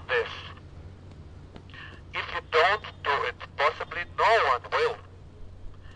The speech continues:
A lot of them just don't have the time to look at what they're doing, let alone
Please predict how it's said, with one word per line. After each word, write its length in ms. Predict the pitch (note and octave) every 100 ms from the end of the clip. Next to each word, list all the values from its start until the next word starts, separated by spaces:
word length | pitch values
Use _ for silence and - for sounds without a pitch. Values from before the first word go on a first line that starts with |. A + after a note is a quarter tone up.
| - -
A 100 | C3 C#3+
lot 220 | E3+ F#3
of 180 | D#3+ -
them 260 | C#3+ C#3+ D3 -
just 220 | - - -
don't 320 | - D#3 F#3 -
have 320 | C#3+ B2+ - -
the 60 | -
time 240 | C3 B2+ B2
to 100 | - A#2+ D3
look 160 | F3
at 120 | C3+ - A#2+
what 180 | A#2+
they're 240 | - C3+ -
doing, 300 | A#2+ A#2 A#2 - - - -
let 140 | A#2 A#2
alone 320 | A2+ B2+